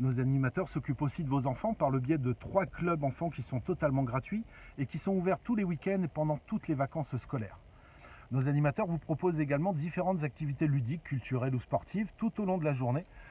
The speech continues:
ainsi que des animations et des spectacles tous les soirs. Vous trouverez d'ailleurs plusieurs extraits,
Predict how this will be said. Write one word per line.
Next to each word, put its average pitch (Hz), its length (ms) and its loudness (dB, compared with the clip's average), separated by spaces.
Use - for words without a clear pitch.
ainsi 139 280 0
que 165 180 2
des 143 280 2
animations 139 440 0
et 156 60 8
des 135 100 2
spectacles 147 600 0
tous - 180 -6
les 135 80 2
soirs. - 340 -6
Vous 135 80 0
trouverez 165 320 0
d'ailleurs 156 240 4
plusieurs 156 480 2
extraits, 170 420 4